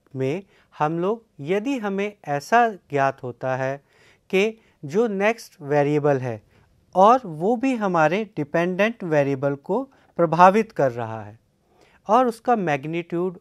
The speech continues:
और उसका इफेक्ट एक इम्पोर्टेंट पार्ट प्ले कर रहा है, तो उस कंडीशन में हम लोग उस वेरिएबल को एक नए इंडिपेंडेंट वेरिएबल की तरह ट्रीट करने लगते हैं। जैसे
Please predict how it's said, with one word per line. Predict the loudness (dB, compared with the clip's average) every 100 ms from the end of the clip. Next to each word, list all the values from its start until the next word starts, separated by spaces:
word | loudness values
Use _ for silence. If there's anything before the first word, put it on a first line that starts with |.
| -6
और | -6
उसका | -6 -6 -6 -4
इफेक्ट | -8 -10 -2 0 0 _ _ _ -6
एक | -6 _ -4
इम्पोर्टेंट | -4 0 2 4 2 0 -4 _ 0
पार्ट | 4 4 2 -4
प्ले | 2 2
कर | 2 -8
रहा | -6 -10 -10
है, | -14 -18 _ _ _ _ _ -6
तो | -6 -4
उस | -6 -6
कंडीशन | -4 -4 -2 -4 -4 -6 -4
में | -4 -6 -10 _ _ -2
हम | 0 0
लोग | -2 -4 -6 _ -6
उस | -6 -4
वेरिएबल | 0 2 2 0 0 -2
को | -4 -6 -8 -8 _ _ -4
एक | -4 -4 _ -8
नए | -2 0 0 -2
इंडिपेंडेंट | -6 -6 -4 -4 -4 -4 -2 -4 -4
वेरिएबल | -2 -2 -2 -4 -6
की | -8 -12
तरह | -8 -6 -2 -2 -4 _ _ _
ट्रीट | -2 0 0
करने | -2 -2 -2 -8
लगते | -10 _ -18
हैं। | -18 -18 -20 _ _ _ _ _ -4
जैसे | -2 0 -2 -4